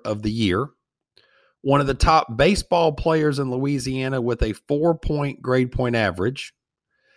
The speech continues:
And oh, by the way, he played quarterback his senior year in high school.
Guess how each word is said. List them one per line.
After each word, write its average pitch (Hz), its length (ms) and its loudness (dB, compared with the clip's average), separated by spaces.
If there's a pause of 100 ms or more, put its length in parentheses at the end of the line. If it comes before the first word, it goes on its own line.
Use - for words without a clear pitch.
(300)
And 139 100 0
oh, 240 120 8
by 202 180 6
the 180 100 4
way, 160 460 4
he 165 160 -6
played 165 400 0
quarterback 131 720 0
his 131 180 -4
senior 147 300 -2
year 120 240 -2
in 107 60 -4
high 107 180 -2
school. - 340 -10